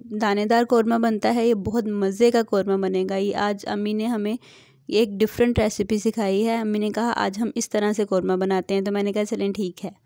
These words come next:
तो ये देखें जी, हमारा जो है चिकन, उसने अपना कलर चेंज कर लिया है, हमने इसको निकाल लिया है और उसी देगची के अंदर, उसी ऑयल के अंदर हम थोड़ा सा और ऑयल शामिल करेंगे और जो हमने पेस्ट बना कर रखा था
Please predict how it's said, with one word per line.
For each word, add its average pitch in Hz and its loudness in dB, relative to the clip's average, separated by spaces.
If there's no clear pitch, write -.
तो 226 -6
ये 208 -2
देखें 202 -2
जी, 233 -2
हमारा 214 -4
जो 214 -4
है 214 -6
चिकन, 220 -4
उसने 214 -8
अपना 208 -6
कलर 208 -2
चेंज 202 -6
कर 196 -4
लिया 214 -2
है, 247 -2
हमने 208 -4
इसको 208 -6
निकाल 190 -4
लिया 220 0
है 247 -2
और 208 -2
उसी 269 -2
देगची 202 0
के 214 -4
अंदर, 208 0
उसी 220 0
ऑयल 202 2
के 208 -6
अंदर 208 -2
हम 208 -4
थोड़ा 208 0
सा - -4
और 208 0
ऑयल 214 2
शामिल 226 -4
करेंगे 226 -2
और 220 -2
जो 233 4
हमने 220 0
पेस्ट 220 4
बना 247 0
कर 214 -2
रखा 196 -2
था 220 -2